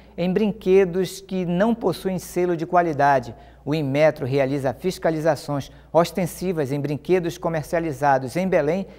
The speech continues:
e nesta reportagem vamos conhecer os principais itens de segurança e os cuidados que se devem ter na escolha desses brinquedos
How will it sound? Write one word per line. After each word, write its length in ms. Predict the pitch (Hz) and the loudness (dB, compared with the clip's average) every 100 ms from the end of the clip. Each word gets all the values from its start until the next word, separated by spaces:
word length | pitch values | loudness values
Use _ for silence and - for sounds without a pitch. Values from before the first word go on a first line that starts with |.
| - - | -14 -2
e 100 | 160 | 0
nesta 460 | 139 175 214 - | 4 4 2 0
reportagem 760 | 151 156 156 - - 160 160 175 - - - | 0 2 0 0 4 4 4 -4 -10 -20 -4
vamos 240 | 165 180 | -2 -2
conhecer 500 | - 196 175 - 170 | -4 -2 -2 -2 -2
os 160 | 165 147 | -2 -4
principais 720 | - 160 165 - 175 175 123 | -6 -6 -6 -2 -2 -2 -2
itens 360 | 165 214 170 135 | -2 -2 -2 -4
de 80 | 131 | -6
segurança 640 | - 160 156 156 185 185 - - - | -4 -2 0 -2 -2 -6 -10 -10 -2
e 60 | |
os 120 | 190 | -2
cuidados 720 | - 214 143 147 156 143 135 - | 0 -4 4 6 6 6 0 -8
que 80 | - | -10
se 180 | - | -4
devem 280 | 135 170 190 | 2 2 2
ter 540 | 156 170 185 185 - - | -2 0 0 -2 -18 -8
na 240 | 175 185 | 0 2
escolha 540 | 180 - - 180 175 151 | 2 -6 0 2 2 0
desses 460 | 120 170 185 180 | 2 2 2 -2
brinquedos 680 | 170 175 - 156 156 160 | -4 -4 -2 -2 -2 -4